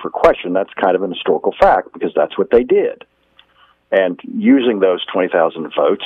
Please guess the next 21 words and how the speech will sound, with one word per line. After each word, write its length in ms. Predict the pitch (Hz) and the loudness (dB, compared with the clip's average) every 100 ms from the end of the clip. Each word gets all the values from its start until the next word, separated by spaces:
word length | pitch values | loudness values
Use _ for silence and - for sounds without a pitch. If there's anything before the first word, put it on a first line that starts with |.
| - | -6
Kennedy 300 | - 87 85 | -2 0 0
managed 360 | 80 76 78 - | -2 -2 -4 -6
to 80 | 87 - | -8 -4
take 220 | - 87 - | -2 -2 0
the, 180 | 67 - _ _ | -4 -4 _ _
the 80 | - - | -6 -2
state 280 | - 101 95 | 2 2 0
of 100 | 82 | -4
Illinois. 540 | 80 76 190 117 101 - _ - - - - _ - | -4 -2 2 4 2 -4 _ -20 -20 -20 -20 _ 0
Then 120 | 117 | 2
Archie 300 | 113 - 110 | 2 0 -4
Parr 320 | - 143 127 | 4 4 4
down 240 | 110 107 | 0 -2
in 100 | 95 | -4
Texas 480 | 85 113 - - 92 - | -2 0 0 -2 -6 -4
managed 300 | 101 92 87 | -2 -2 -2
to, 200 | 95 87 _ _ _ - | -2 -2 _ _ _ -6
to 80 | 113 | -4
do 240 | 104 110 101 | 0 2 2
at 100 | - | 0
least 360 | 117 139 147 | -2 -2 -2